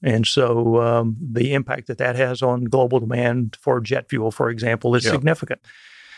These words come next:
Speaker 1: Yeah, it still remains, I think we're still too early to tell as far, as far as when we're gonna see demand come back. And it always comes down to supply and demand. I mean, we say we're in a cyclical in-,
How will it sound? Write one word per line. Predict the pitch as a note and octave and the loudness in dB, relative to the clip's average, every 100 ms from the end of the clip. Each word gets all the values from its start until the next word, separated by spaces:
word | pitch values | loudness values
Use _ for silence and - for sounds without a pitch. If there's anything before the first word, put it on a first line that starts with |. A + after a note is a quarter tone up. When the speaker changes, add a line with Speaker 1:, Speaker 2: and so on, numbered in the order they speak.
| - - - | -20 -20 -4
Speaker 1:
Yeah, | - B2 A2+ | 0 2 2
it | - - | -2 -4
still | - D3 C#3 | 0 2 4
remains, | C3 C3+ C3 | 0 0 0
I | B2 | 0
think | C3+ | 0
we're | - | 0
still | B2 D3 B2+ | 0 0 0
too | - C#3 | 0 4
early | B2+ B2+ | 4 2
to | A#2 | -6
tell | - C3+ B2 A#2+ | -2 0 0 0
as | A#2 | -2
far, | - C3 | 0 0
as | - | 0
far | C3 B2 | 0 0
as | |
when | A#2 B2 | -2 -4
we're | |
gonna | A#2+ B2 | -4 -4
see | - C#3+ | -2 0
demand | A#2+ A#2+ A#2 | 2 0 0
come | B2 | 0
back. | A2+ B2 A#2 | -2 -4 -2
And | |
it | D#3 | 2
always | F#3+ G#3 D3+ | 4 4 2
comes | - C3 | 0 -2
down | A2+ A#2+ | -2 -4
to | |
supply | A#2 - B2 | -4 -2 0
and | A#2 | -2
demand. | A2+ A2+ A2 | -2 -2 0
I | A#2+ | 0
mean, | B2 | 0
we | C3 | 0
say | C3 D3+ | 2 0
we're | D3 C#3+ | 2 0
in | B2 | 0
a | |
cyclical | - D3 D3+ C3+ B2+ | -4 0 2 2 2
in-, | C3+ | 2